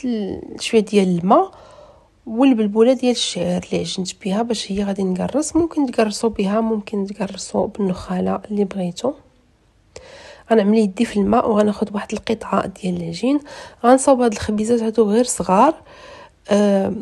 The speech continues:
أولًا لأن الفران ديالي صغير، ثانيًا، آه، باش يسهل عليا التشكيل ديالهم. راه العجينة خفيفة، إلا صاوبتهم كبار غادي نوحل فيهم.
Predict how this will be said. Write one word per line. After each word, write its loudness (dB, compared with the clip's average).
أولًا 8
لأن 4
الفران 2
ديالي -2
صغير، 0
ثانيًا، 2
آه، 2
باش -2
يسهل 2
عليا 0
التشكيل -6
ديالهم. 0
راه 0
العجينة 0
خفيفة، -2
إلا -4
صاوبتهم -2
كبار 2
غادي 0
نوحل -2
فيهم. -2